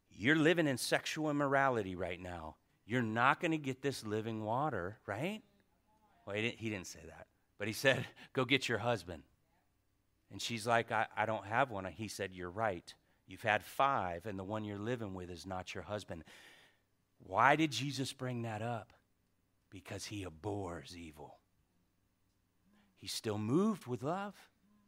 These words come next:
Her life was changed, but he had to confront that. Please don't mess with Jesus. He is holy, and the Holy Spirit is holy,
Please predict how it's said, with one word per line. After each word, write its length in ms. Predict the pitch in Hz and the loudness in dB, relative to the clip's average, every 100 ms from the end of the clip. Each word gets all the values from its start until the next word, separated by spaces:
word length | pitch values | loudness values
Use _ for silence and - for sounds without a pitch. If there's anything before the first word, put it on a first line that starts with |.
| _ _ _ _ - - | _ _ _ _ -18 -4
Her 260 | 135 139 | 4 6
life 320 | 139 160 165 180 | 10 10 10 4
was 140 | 160 | 4
changed, 840 | - - 220 240 214 190 - - - _ _ _ _ _ _ _ | 4 2 2 2 0 -4 -8 -12 -20 _ _ _ _ _ _ _
but 120 | - | -10
he 200 | 90 135 | -4 -2
had 240 | 135 120 101 | -2 -2 -4
to 100 | 95 | -8
confront 560 | - 92 - 113 107 | -10 -12 -4 -4 -4
that. 380 | 82 - - - - _ _ _ _ _ _ _ _ _ _ _ _ _ _ _ - | -6 -10 -10 -16 -20 _ _ _ _ _ _ _ _ _ _ _ _ _ _ _ -16
Please 760 | - 143 180 170 113 73 - | -4 2 4 4 0 -4 -6
don't 220 | 110 107 | -2 -2
mess 240 | 107 107 - | -2 -4 -4
with 180 | 107 87 | -8 -6
Jesus. 600 | 101 92 73 - - - _ _ _ _ _ _ _ _ _ _ _ _ _ _ _ _ _ _ _ | -6 -6 -8 -14 -14 -16 _ _ _ _ _ _ _ _ _ _ _ _ _ _ _ _ _ _ _
He 220 | 120 113 | -6 -6
is 160 | 80 - | -4 -8
holy, 880 | - - 120 113 98 85 73 64 - _ _ _ _ _ _ _ _ - | -12 -4 -2 -2 -6 -8 -12 -14 -20 _ _ _ _ _ _ _ _ -12
and 140 | 95 95 | -8 -6
the 100 | 78 | -6
Holy 440 | - 110 113 120 | -2 0 0 -2
Spirit 440 | - - 107 98 | -6 -8 -8 -8
is 160 | 85 - | -10 -14
holy, 920 | - - 110 104 95 80 69 64 | -12 -6 -4 -2 -6 -10 -14 -16